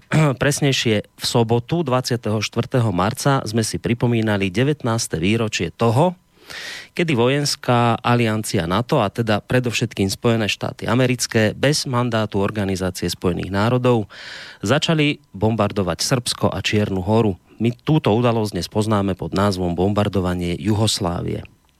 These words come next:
Počas tejto operácie, ktorá trvala sedemdesiatosem dní, Srby napokon kapitulovali. V priebehu jedenástich týždňov, e, došlo celkovo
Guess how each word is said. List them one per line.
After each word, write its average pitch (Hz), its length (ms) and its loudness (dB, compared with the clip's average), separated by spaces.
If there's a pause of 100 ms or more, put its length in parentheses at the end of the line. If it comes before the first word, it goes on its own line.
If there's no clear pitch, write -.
(1200)
Počas - 240 -2
tejto 151 300 2
operácie, 147 480 2
ktorá 123 320 2
trvala 123 320 0
sedemdesiatosem 117 960 0
dní, 143 340 4 (400)
Srby 131 400 0
napokon 107 480 -2
kapitulovali. 123 880 2 (380)
V 107 240 0
priebehu 117 400 2
jedenástich 127 640 0
týždňov, 110 560 0
e, 107 140 0 (420)
došlo 117 480 0
celkovo 107 640 0